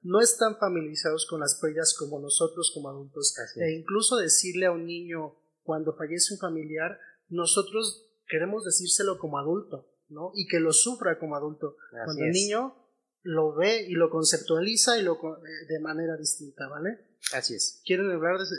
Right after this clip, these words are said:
Speaker 1: quieren que hablemos de ese tema? Escríbanos por ahí o en nuestras redes sociales.
Speaker 2: Claro
Speaker 1: Ah,
Speaker 2: que sí. Y bueno, otro de los duelos que existe, pues, es el duelo patológico.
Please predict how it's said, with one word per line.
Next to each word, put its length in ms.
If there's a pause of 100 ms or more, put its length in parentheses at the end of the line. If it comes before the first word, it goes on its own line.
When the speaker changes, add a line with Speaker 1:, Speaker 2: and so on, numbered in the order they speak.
Speaker 1:
quieren 220
que 60
hablemos 280
de 60
ese 120
tema? 640
Escríbanos 640
por 120
ahí 320
o 80
en 60
nuestras 280
redes 160
sociales. 540 (240)
Speaker 2:
Claro 220
Speaker 1:
Ah, 40
Speaker 2:
que 60
sí. 200 (520)
Y 40
bueno, 240
otro 180
de 100
los 180
duelos 380
que 100
existe, 500
pues, 160
es 140
el 120
duelo 260
patológico. 720